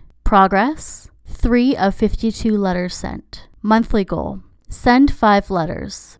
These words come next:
Progress. Three of five letters sent. Weekly goal. Send two letters and share the mail art that I've sent so far. I wanted to say that if you're interested in either sending or getting mail from me, or just commenting on the show in general,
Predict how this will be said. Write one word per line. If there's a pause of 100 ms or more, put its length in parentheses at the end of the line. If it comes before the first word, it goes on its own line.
Progress. (140)
Three
of
five
letters
sent. (140)
Weekly
goal. (280)
Send
two
letters (120)
and
share
the
mail
art
that
I've
sent
so
far. (380)
I
wanted
to
say (400)
that
if
you're
interested
in
either
sending
or
getting
mail
from
me, (300)
or
just
commenting
on
the
show
in
general,